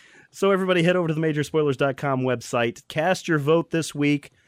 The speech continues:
Polls change weekly. And there may be a point coming up where polls change daily, so you'll wanna check out the site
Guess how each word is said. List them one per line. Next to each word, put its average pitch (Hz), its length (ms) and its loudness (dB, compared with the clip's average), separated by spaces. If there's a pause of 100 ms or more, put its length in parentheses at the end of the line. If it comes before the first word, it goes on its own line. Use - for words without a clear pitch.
(160)
Polls 131 360 -2
change 196 380 0
weekly. 196 480 0 (420)
And 110 220 -6
there 110 80 -6
may 127 160 0
be 143 120 -2
a 131 60 -2
point 135 300 -6
coming 135 280 -4
up 127 120 -4
where 120 160 -6
polls 110 400 -6
change 101 380 -8
daily, 101 320 -6
so - 120 -12
you'll 92 140 -8
wanna 98 160 -8
check 101 220 -10
out 95 120 -10
the 95 60 -20
site 95 360 -8